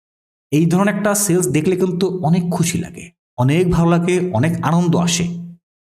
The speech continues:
আপনাদেরও আসবে। কখন জানেন? যখন আপনারা প্রপার ওয়েতে কাজ করবেন, যখন আপনাদেরকে, আহ, যেমনটা আপনাদেরকে তো সঠিক গাইডলাইন আমরা দিয়েছি,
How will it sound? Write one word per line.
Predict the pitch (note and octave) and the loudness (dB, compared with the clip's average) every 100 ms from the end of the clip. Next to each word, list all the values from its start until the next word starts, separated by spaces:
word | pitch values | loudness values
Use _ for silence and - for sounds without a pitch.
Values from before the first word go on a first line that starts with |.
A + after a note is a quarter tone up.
| _ | _
আপনাদেরও | D#3+ E3+ A#3+ A3 | -8 -4 -2 0
আসবে। | C#3 A2 A#2+ A2+ | 0 -2 -4 -6
কখন | - G#3+ | -2 0
জানেন? | A3 E3 - _ _ _ _ | 0 -2 -6 _ _ _ _
যখন | B2 D3 | -2 -2
আপনারা | C#3 C#3 F3 - - - _ _ _ | -2 0 -2 -4 -12 -18 _ _ _
প্রপার | - F#3+ F3+ E3+ | -4 -2 0 0
ওয়েতে | E3 E3 | 0 -2
কাজ | C#3+ B2+ - - | -4 -4 -4 -4
করবেন, | G#2+ G2+ F2+ | -4 -6 -6
যখন | G#2 B2 E3+ | -4 -2 0
আপনাদেরকে, | E3+ E3+ F3+ F3+ F#3 F3+ F3+ F#3 F3+ - - - _ _ - | 0 0 0 0 2 4 4 2 0 -6 -12 -16 _ _ -4
আহ, | G2 | -2
যেমনটা | A2 G3 A#3+ D#3+ | 0 0 0 -2
আপনাদেরকে | C3+ F#3+ G3 | 0 -2 0
তো | G#3 G#3 G#3 G#3 G#3 G#3 | -2 0 0 0 -4 -8
সঠিক | - - D#3+ G3 | -8 -4 -2 0
গাইডলাইন | D3+ E3+ | 2 2
আমরা | E3+ D#3 | 2 2
দিয়েছি, | D3 - | 0 -2